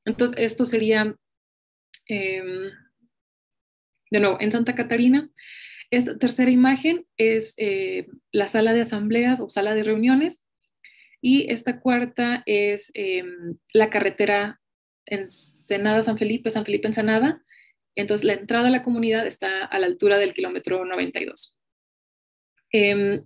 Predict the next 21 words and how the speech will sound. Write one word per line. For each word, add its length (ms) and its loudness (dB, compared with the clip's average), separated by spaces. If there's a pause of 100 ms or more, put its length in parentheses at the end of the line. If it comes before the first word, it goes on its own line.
(100)
según 540 4
Eloisa 340 2
González, 540 -2
que 120 0
es, 140 -10
eh, 380 -6 (960)
una, 840 0
eh, 220 -6
mujer 280 -2
Pai 160 -2
Pai 140 2
de 120 2
Santa 200 -6
Catarina, 640 2 (420)
hay 180 4
hasta 220 0
mil 260 4
trescientos, 680 -2
eh, 380 -8
miembros, 600 0
em, 400 -8